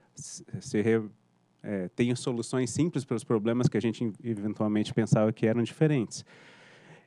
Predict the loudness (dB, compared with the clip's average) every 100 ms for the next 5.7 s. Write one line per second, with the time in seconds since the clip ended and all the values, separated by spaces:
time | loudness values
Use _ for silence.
0 | -2 2 6 6 6 4 4 6 6 6
1 | 4 2 0 2 4 6 6 4 6 6
2 | 6 6 4 2 0 2 2 4 2 4
3 | 2 2 4 4 4 2 4 4 4 2
4 | 2 2 2 4 2 4 2 4 4 6
5 | 4 4 6 8 6 4